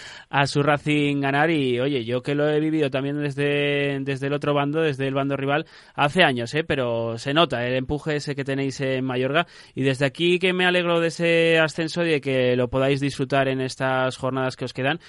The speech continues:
y que ojalá, pues que dure mucho ese, ese idilio del Mayorga en primer aficionado, o quién sabe, ¿no? Que con esa estructura que tenéis detrás en cuanto a apoyo de, de patrocinadores y de socio,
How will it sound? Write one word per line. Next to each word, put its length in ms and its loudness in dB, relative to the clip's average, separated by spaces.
y 380 0
que 280 2
ojalá, 460 4
pues 180 -8
que 140 -4
dure 280 4
mucho 300 -2
ese, 760 0
ese 200 -4
idilio 560 2
del 140 0
Mayorga 520 0
en 160 -4
primer 240 -4
aficionado, 520 -4
o 140 0
quién 180 6
sabe, 300 2
¿no? 160 -4
Que 180 -6
con 140 -4
esa 200 -2
estructura 480 -2
que 120 -4
tenéis 260 -4
detrás 380 -4
en 100 -8
cuanto 540 -4
a 460 -4
apoyo 380 0
de, 280 0
de 100 -4
patrocinadores 720 -4
y 40 -2
de 80 -2
socio, 340 -4